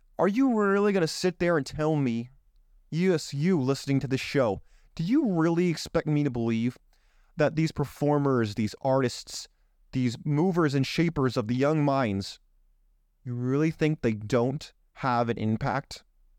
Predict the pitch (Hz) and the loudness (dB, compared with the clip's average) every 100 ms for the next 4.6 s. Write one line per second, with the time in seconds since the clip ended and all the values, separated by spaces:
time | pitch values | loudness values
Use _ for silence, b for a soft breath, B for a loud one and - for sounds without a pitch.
0 | _ _ _ _ _ - 131 127 127 135 | _ _ _ _ _ -2 0 2 2 0
1 | - 123 120 117 123 127 127 139 147 _ | 0 0 2 2 2 2 0 -2 -6 _
2 | _ _ _ _ _ _ - 131 123 117 | _ _ _ _ _ _ -2 2 2 2
3 | 123 127 135 123 123 131 135 123 123 127 | 2 2 2 2 0 0 -4 -2 -2 -2
4 | 123 - 135 123 127 131 | -4 -4 -2 0 -2 -4